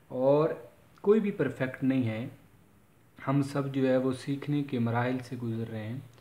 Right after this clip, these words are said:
हम सब मिल के सीखेंगे। तो अगर किसी के mind में कोई सजेशन है और या कुछ वो इस video में, इस lecture में मतलब कुछ addition करवाना चाहता है, तो वो comment में उसका इजहार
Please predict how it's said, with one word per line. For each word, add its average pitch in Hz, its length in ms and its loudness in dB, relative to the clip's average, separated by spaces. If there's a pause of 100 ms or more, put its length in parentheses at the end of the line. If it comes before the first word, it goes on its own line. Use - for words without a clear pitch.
(280)
हम 143 180 0
सब 151 340 0
मिल 165 300 4
के 185 180 -4
सीखेंगे। 127 600 -2
तो - 180 -8 (100)
अगर 165 380 2
किसी 196 400 -8
के 180 160 -4
mind 127 360 0
में 139 320 -2
कोई 131 200 0
सजेशन 117 680 -2
है 113 320 -4 (500)
और 160 300 2
या 165 260 0
कुछ - 480 -8 (140)
वो 160 140 0
इस 165 300 -4
video 139 460 0
में, 165 400 -2
इस 135 280 -8
lecture 123 380 -4
में 160 180 -2
मतलब 175 440 -4
कुछ 175 360 -4
addition 180 480 2
करवाना 131 440 2
चाहता 117 320 -2
है, 117 100 0
तो 156 100 -2
वो 156 120 0
comment 117 340 0
में 113 140 0
उसका 110 220 -6
इजहार 101 340 -6